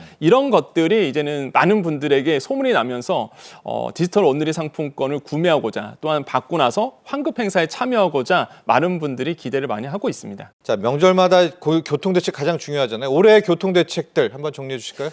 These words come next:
Speaker 1: 네, 그렇습니다. 이번에 이제 교통대책이 나왔는데요. 뭐 이십사 일부터 이월 이 일까지 설명절 특별
Speaker 2: 음.
Speaker 1: 교통 이제 대책 기간으로 정했습니다.
Speaker 2: 예.
Speaker 1: 대표적인 게 오 대 핵심 과제를 정해놨죠. 첫 번째가 원활한 교통,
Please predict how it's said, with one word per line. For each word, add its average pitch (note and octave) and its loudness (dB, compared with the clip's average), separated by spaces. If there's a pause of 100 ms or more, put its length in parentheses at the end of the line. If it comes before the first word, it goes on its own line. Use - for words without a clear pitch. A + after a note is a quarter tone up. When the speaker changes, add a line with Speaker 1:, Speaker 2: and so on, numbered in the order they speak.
Speaker 1:
네, G3 2
그렇습니다. A3 4
이번에 C4+ 6
이제 A3+ 6
교통대책이 B3 2
나왔는데요. D#3 2
뭐 C3 -4
이십사 D#3 0
일부터 E3+ 0
이월 D3 2
이 - -6
일까지 D#3 2
설명절 G#3+ -2
특별 F3+ -2
Speaker 2:
음. - -18
Speaker 1:
교통 F#3+ -2
이제 C#3 -2
대책 D3 -4
기간으로 G3 2
정했습니다. B2 -4
Speaker 2:
예. D#2 -14
Speaker 1:
대표적인 C4+ 2
게 B3+ 4
오 F3+ 6
대 D#4+ 4
핵심 C#4+ 0
과제를 F3 2
정해놨죠. C#3+ 0
첫 G3 -2
번째가 F3+ 2
원활한 D#3+ 2
교통, D3 -2